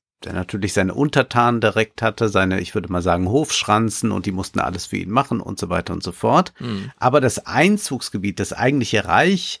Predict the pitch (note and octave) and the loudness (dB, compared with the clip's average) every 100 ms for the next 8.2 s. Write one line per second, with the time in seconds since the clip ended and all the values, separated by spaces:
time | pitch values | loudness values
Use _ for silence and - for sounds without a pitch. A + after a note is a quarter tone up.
0 | _ - B2+ A2 G#2 G#2+ - G2+ F#2+ C3 | _ -2 0 0 0 -2 -2 -2 0 0
1 | D#3 - - A2 C#3 C#3 - B2 G#2+ - | -2 -6 0 2 4 2 2 -2 -2 -2
2 | C#3 C3+ G2+ G2+ C3+ - A2+ - A#2 A2 | -2 0 0 2 2 2 -2 0 -2 -2
3 | - - G#2+ G2 C3+ C3+ - - - _ | -2 2 4 4 2 2 -2 -10 -16 _
4 | _ _ - G2+ F#2+ F2+ F#2+ E2+ E2+ - | _ _ -6 0 2 0 -2 -4 -4 -4
5 | F2 - - - - - G#2+ G2+ B2 D3 | -10 -10 -16 -20 -20 -6 -2 4 4 4
6 | - B2 - A#2+ G#2+ G#2 G#2 G2+ - - | 0 -2 -2 0 0 0 0 -2 -2 -2
7 | A#2 A#2+ G2 F2+ F2+ - A2 F#3 C3 G2 | 0 2 2 0 -4 -2 0 0 -2 -6
8 | - - | -10 -10